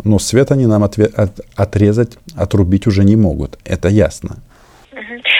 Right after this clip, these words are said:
Speaker 2: И если можно, один вопрос по Украине. Там продолжаются действия в отношении, а, оппозиционной, действующей сейчас, а, в Киеве власти. А, в частности, проходят, а, обыски у офиса оппозиционной платформы.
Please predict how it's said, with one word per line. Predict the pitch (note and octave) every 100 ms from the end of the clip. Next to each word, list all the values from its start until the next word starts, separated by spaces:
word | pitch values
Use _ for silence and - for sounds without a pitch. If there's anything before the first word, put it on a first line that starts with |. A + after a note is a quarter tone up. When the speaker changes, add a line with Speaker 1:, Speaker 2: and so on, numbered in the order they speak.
| - - -
Speaker 2:
И | A3
если | A#3+ C4+
можно, | B3+ B3+
один | A3
вопрос | A#3 - A#3+
по | B3+
Украине. | A3+ B3 B3+ D4+ A#3
Там | G#3+ G#3+
продолжаются | - - A3+ A#3 A3+ G3 G3+
действия | G3+ G#3+ G#3 G3+
в |
отношении, | F#3+ G#3 G#3+ - G#3+ F#3+ F#3 F#3 F3+ -
а, | F#3+ -
оппозиционной, | - G#3 F#3+ - A3+ G#3 F#3+ F#3 F#3
действующей | G3 F#3+ - F3+ F#3 - -
сейчас, | - F#3 - -
а, | F#3 F3+ F3
в | F3
Киеве | - F#3+ F#3
власти. | F#3+ A#3+ C#4+ - G3 F3 - - - -
А, | G3
в |
частности, | G3 A#3 A3 G3 G3+
проходят, | G3 G3+ - G#3 G3 -
а, | F#3+ F#3+ -
обыски | B3+ A3+ A#3 - - G3+
у | F#3 G#3 G3+
офиса | G3+ G3 - G3+
оппозиционной | G3 G3+ F#3 G3+ G3
платформы. | F#3+ G3 - G3+ F#3+ E3+